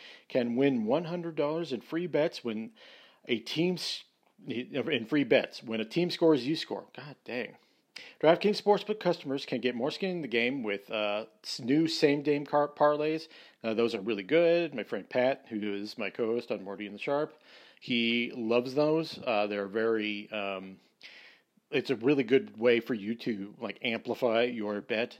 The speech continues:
Um, usually it's multiple game parlays, but same game parlays are really cool, and I s-, encourage you to check those out. Combine multiple bets from the same game for a bigger payout.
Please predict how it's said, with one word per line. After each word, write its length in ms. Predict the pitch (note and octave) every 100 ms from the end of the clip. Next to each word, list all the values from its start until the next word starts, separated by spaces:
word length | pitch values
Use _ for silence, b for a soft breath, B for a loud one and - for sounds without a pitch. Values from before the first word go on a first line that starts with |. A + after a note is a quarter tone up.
| _ -
Um, 300 | G2+ G2 F#2+
usually 460 | A2 A#2+ A#2+ A#2
it's 180 | B2+ -
multiple 360 | A2 G#2+ A#2 B2
game 240 | C3 B2+
parlays, 360 | B2+ B2 B2+ B2
but 140 | A2
same 200 | - B2
game 200 | A#2+ B2
parlays 380 | G#2+ A2+ A2 G#2+
are 40 |
really 220 | F#2+ G#2 G#2
cool, 380 | B2 A2+ A#2 B B B -
and 240 | A2 G2
I 120 | G2+
s-, 160 | G2+ -
encourage 580 | C3+ G#2 G#2+ C#3+ C3 A#2
you 100 | A#2
to 80 | F#2+
check 240 | A#2 -
those 180 | A2 G#2
out. 260 | G#2+ - - B B B
Combine 400 | - C3+ E3 G#3
multiple 340 | F#3 F#3+ E3 E3+
bets 260 | D3 C#3+
from 100 | C#3
the 60 | G2+
same 260 | - D3
game 180 | C3 C#3
for 120 | C#3+
a 40 | F#2
bigger 200 | A2+ C#3
payout. 460 | C3+ E3 C#3 F#2+